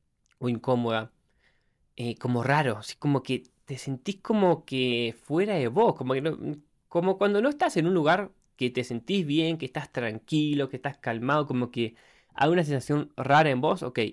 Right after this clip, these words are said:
eso lo vas a sentir. Te vas a sentir hasta desconocido. Así como decir, "No, pero yo no soy así", como que te vas a empezar a hacer es-, esas preguntas de identidad. Vas a tener incertidumbre, que la incertidumbre es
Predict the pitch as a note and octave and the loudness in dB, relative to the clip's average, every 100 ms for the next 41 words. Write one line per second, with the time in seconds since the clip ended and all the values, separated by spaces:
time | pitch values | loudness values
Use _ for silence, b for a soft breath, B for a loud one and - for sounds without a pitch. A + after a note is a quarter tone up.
0 | _ C3+ G3 A3 A3 C#3 B2 D3 C#3+ A#2+ | _ -2 0 0 0 2 2 0 0 -2
1 | G#2+ G#2 - _ _ _ _ _ _ _ | -4 -6 -6 _ _ _ _ _ _ _
2 | C3+ E3+ A#3+ G3+ D3 F3 G3+ G3+ C3 - | 4 6 6 2 -2 -2 -2 0 -2 -2
3 | B2 C3 - - B2+ B2+ - G3 C#3+ _ | -4 -4 -2 0 0 0 0 -2 -2 _
4 | _ _ _ _ _ _ _ - C#3+ B2 | _ _ _ _ _ _ _ -8 -2 -2
5 | G#2+ C#3 C#3+ C#3 - G#2+ - D3+ E3 B2+ | -2 -6 -6 -8 -10 -12 -10 -6 -4 -6
6 | - D3 C3+ - F#3 D#3 A2+ A#2+ A#2+ C#3 | -4 -2 -2 -4 -4 -4 -4 -4 0 0
7 | F#3+ F#3 C#3 D3+ D3+ - C#3 C3 - C3 | 0 0 -2 -2 -2 -2 -4 -4 -6 -8
8 | C#3+ - A2+ G#2 B2+ B2+ D3 C3 A2+ - | -8 -6 -4 -2 -4 -4 -4 -4 -8 -8
9 | - A#2+ A2 G#2+ A2 A2 A#2 - _ _ | -6 -2 -2 -4 -4 -2 -2 -4 _ _
10 | _ _ _ _ _ - A#2 D#3 F#3+ F#3+ | _ _ _ _ _ -8 4 4 4 0
11 | C#3 D3+ E3+ - D3 F3 D#3+ F3 E3+ - | 2 2 0 -2 0 0 0 -2 -2 -2
12 | C#3 F#3 F#3+ B2 A#2 A#2+ _ _ _ _ | 0 2 2 0 -4 -10 _ _ _ _
13 | _ _ C3 B2 A#2+ B2 A2+ - C#3+ F#3 | _ _ -2 -2 0 -2 -4 0 2 2
14 | F#3+ A3 - _ - F3+ - | 2 -2 -4 _ -2 -2 -6